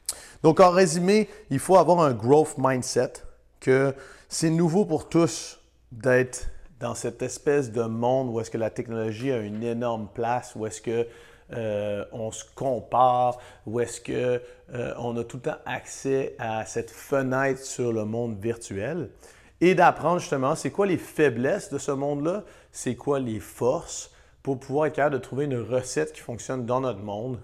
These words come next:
sportif ou, euh, business, avant que justement on écope trop des problèmes de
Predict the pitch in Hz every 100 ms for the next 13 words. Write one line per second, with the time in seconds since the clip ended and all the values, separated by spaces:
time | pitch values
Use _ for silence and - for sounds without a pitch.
0 | - - - - 104 - 127 127 127 -
1 | 120 123 117 - _ _ 110 101 98 92
2 | 90 104 98 113 - - - - _ _
3 | - 123 113 127 139 151 - - - 127
4 | 127 104 104 - 113 117 135 - 113 117
5 | 117 113 120 120 - 131 - - - 139
6 | 117 117 117 - - 120 113 113 117 131
7 | 135 107 110 117